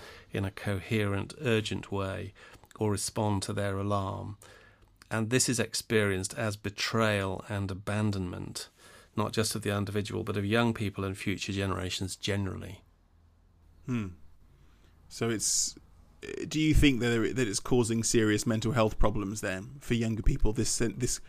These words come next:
Speaker 2: you know, climate anxiety goes beyond a kind of frustration to actually a kind of almost a clinical level of anxiety.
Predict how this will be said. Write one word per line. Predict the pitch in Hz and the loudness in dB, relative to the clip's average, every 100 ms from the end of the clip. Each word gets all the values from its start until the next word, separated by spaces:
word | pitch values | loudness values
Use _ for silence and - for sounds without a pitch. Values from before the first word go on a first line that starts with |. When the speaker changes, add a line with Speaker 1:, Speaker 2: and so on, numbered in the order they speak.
| - - - | -20 -12 -4
Speaker 2:
you | 107 | -2
know, | |
climate | 110 120 113 110 | 0 2 4 2
anxiety | 113 104 107 98 107 | 0 0 0 0 2
goes | 110 110 104 | 4 4 4
beyond | 113 110 104 104 104 | 4 4 2 0 -4
a | 113 | -6
kind | - 107 104 104 | -2 -2 -2 -4
of | - | -2
frustration | 113 - 117 110 - 110 | -2 0 0 0 -2 -4
to | 117 113 | 0 2
actually | - - 113 110 110 - | 0 -2 -2 -2 -4 -4
a | |
kind | - 107 | -2 -2
of | 107 | 0
almost | 107 113 | -2 0
a | |
clinical | - 110 104 107 | 2 2 2 -2
level | 107 107 | -4 -4
of | 104 | -6
anxiety. | 104 117 107 104 - - 160 | -6 -4 -4 -4 -8 -12 -12